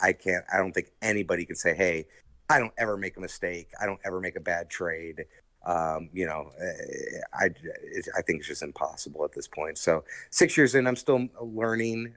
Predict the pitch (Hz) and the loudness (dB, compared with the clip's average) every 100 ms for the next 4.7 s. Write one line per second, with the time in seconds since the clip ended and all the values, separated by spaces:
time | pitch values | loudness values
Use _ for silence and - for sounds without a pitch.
0 | - 95 90 98 - 117 117 117 - 120 | -2 -2 0 -2 4 6 8 6 6 2
1 | 104 98 104 98 98 98 98 98 - - | -4 -4 -6 -4 -4 -6 -10 -14 -20 -20
2 | _ - 92 90 85 87 95 82 76 - | _ -4 0 2 0 -2 -4 -8 -8 -8
3 | 82 90 87 90 87 87 - 87 85 - | -2 -2 2 2 2 -2 -6 -4 -4 0
4 | 80 80 - 165 156 147 | 0 -2 0 2 2 0